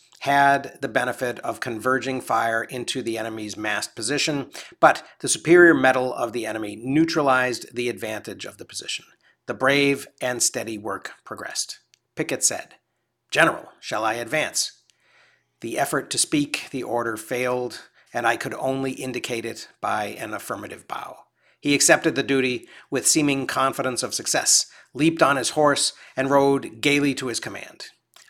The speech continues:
I mounted and spurred for Alexander's post.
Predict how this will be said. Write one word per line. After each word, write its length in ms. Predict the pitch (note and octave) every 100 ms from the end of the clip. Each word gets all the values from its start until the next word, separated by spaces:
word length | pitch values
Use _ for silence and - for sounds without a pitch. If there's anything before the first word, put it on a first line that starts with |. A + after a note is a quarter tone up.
| -
I 120 | C#3+
mounted 500 | C#3+ C#3 C#3 D3 C3+
and 240 | B2+ C3 C3
spurred 440 | - B2 B2 A2
for 200 | - A#2
Alexander's 680 | - A2 A2 G2+ F#2+ F#2 F#2
post. 500 | - - - - -